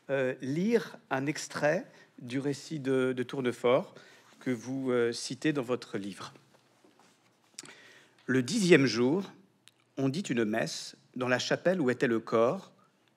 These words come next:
afin de chasser le démon que l'on croyait s'y être enfermé. Ce corps fut déterré après la messe et l'on se mit en devoir de lui arracher le cœur. Le boucher de la ville, assez vieux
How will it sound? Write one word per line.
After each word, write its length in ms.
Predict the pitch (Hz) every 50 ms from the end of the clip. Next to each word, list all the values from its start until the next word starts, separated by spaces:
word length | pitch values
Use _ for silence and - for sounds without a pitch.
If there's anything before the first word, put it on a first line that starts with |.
| _
afin 300 | - 131 123 - - 170
de 120 | 160 127 113
chasser 380 | - - - 151 139 - -
le 140 | 170 135 117
démon 380 | 113 123 117 110 107 101 104 - - - _ _ _ _ - - - - -
que 100 | - 123
l'on 140 | 110 113 110
croyait 340 | - - 120 117 120 147 151
s'y 200 | - - 120 113
être 180 | 110 - -
enfermé. 500 | 127 - - 123 104 - 101 98 95 101 - - _ _ _ _ _ _ _ _ _ _ _ _ _ _ - - - - - - - - _
Ce 180 | - - - 139
corps 300 | 135 - 196 214 220 -
fut 140 | - 139 131
déterré 440 | 123 180 185 - 170 160 147 196 196
après 240 | 156 - - 143
la 120 | 127 120 117
messe 340 | 131 170 220 226 - - -
et 40 |
l'on 140 | 143 131 139
se 160 | 131 - -
mit 240 | 143 135 151 190 214 -
en 100 | 131 113
devoir 800 | 113 113 170 147 120 117 113 110 110 117 131 151 160 - - _ _ _ -
de 180 | 117 113 131
lui 180 | 127 120 113 110
arracher 400 | 113 117 117 143 - - - 185
le 80 | 156 120
cœur. 500 | - - - 104 95 92 90 - - _ _ _ _ _ _ _ _ _ _ _ _ _ _ _ _ _ _ - - - - - - _ _ -
Le 160 | - 123 139
boucher 400 | 135 131 190 208 - - 247 269
de 100 | 196 156
la 140 | 135 135 131
ville, 400 | 117 123 180 254 277 254 139 113 - - _ _ _ _ _ -
assez 320 | - 104 - - - 127
vieux 400 | 123 123 135 170 185 202 208 190